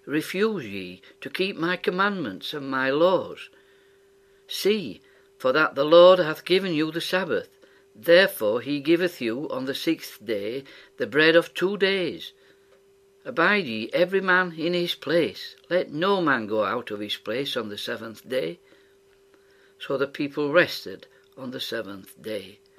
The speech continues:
And the house of Israel called the name thereof manna. And it was like coriander seed, white, and the taste of it was like wafers made with honey. And Moses said,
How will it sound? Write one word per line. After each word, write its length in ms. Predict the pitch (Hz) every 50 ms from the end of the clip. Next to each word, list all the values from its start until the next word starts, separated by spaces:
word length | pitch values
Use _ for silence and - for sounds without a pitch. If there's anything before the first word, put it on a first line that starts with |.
| _ _ _ _ _ _ _ _ _ _ _ _ _ _ _ _ -
And 120 | 151 139
the 60 | 139 147
house 260 | 170 202 196 - -
of 100 | 170 147
Israel 480 | 147 139 113 110 110 110 117 123 131
called 600 | 131 - - 147 143 139 143 143 143 143 143 - -
the 120 | 104 143 143
name 420 | 139 131 131 127 120 117 117 110
thereof 600 | 107 110 104 104 101 101 107 117 113 - - -
manna. 440 | 139 147 135 123 98 92 87 85 - _ _ _ _ _ _ _ _ _ _ _ _ _ _ _ _ _ _ _ -
And 100 | 147 151
it 140 | 156 151 -
was 200 | 165 160 143 139
like 460 | 160 165 165 165 170 160 - - - - - _ _ -
coriander 600 | - 170 170 170 165 160 160 160 147 113 104 101
seed, 500 | - - - 92 85 78 80 87 - - _ _ _ _ _ _ _
white, 580 | - 147 160 160 127 90 85 - _ - - - _ _ _ _ -
and 120 | 147 135
the 60 | 143
taste 420 | 139 - 180 196 196 190 - - 117
of 120 | 98 101
it 220 | 98 98 - -
was 200 | 117 110 113 110
like 280 | 120 127 131 127 - -
wafers 640 | 131 147 143 120 - - - 95 98 95 - - -
made 260 | 123 120 120 120 107
with 180 | 95 107 110 107
honey. 400 | 117 113 110 98 - - - - _ _ _ _ _ _ _ _ _ _ _ _ _ _ _ _ _ _ _ _ _ _ _ _ _ _ _ -
And 140 | 156 127
Moses 420 | 135 156 175 190 180 185 175 - -
said, 420 | - - 101 98 101 104 110 -